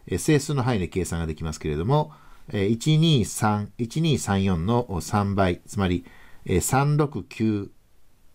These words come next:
三六九、十二を引くわけですね。ですから、ゼロ一ゼロ三ということになりますね。はい。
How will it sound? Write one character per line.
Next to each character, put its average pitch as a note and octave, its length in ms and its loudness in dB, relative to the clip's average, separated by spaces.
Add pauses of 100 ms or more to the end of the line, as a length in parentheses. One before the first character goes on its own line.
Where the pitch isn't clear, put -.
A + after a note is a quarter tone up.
(400)
三 C3+ 240 -2
六 C3 180 -2
九、 F#2+ 180 -4
十 G#2+ 160 2
二 F2 100 -2
を - 20 -4
引 - 80 -14
く - 100 -4
わ D#2 80 -2
け C#2+ 60 -10
で - 60 -14
す - 80 -10
ね。 A2 100 0
で A2 120 -6
す - 100 -8
か G#2 80 0
ら、 F#2+ 100 2
ゼ G#2+ 180 4
ロ C#3 180 6
一 G#2 480 -2 (640)
ゼ A2 220 4
ロ G2 260 2 (240)
三 F#2+ 360 -2
と - 160 -10 (220)
い F2+ 100 2
う E2 100 2
こ - 120 -10
と - 60 -6
に C2 60 -8
な - 60 -14
り - 60 -20
ま - 60 -18
す A2 100 -6
ね。 A2+ 220 2 (440)
は D#2 160 -8
い。 D2 100 -10